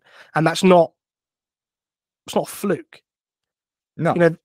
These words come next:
Speaker 1: uh, his last game for, in charge of Brighton, they beat, you know, they win five two. <laughs> Come, come on, this isn't,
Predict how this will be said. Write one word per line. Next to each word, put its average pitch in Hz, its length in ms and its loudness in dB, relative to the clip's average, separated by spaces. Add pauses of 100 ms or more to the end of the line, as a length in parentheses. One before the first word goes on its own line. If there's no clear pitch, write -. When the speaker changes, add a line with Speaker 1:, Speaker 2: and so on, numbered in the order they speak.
(160)
Speaker 1:
uh, 165 200 -6
his 175 220 -6
last 185 340 4
game 160 360 -2
for, 151 600 -4 (840)
in 170 120 -4
charge 180 260 4
of 147 100 -6
Brighton, 135 340 -6
they 147 120 -8
beat, 147 380 -6 (840)
you 170 100 -12
know, 151 80 -12
they 151 80 -8
win 165 160 -4
five 160 680 0
two. 156 320 -8 (3250)
<laughs> - 40 -20
Come, 196 380 -2
come 208 200 4
on, 208 120 6
this 180 140 -4
isn't, 202 360 -6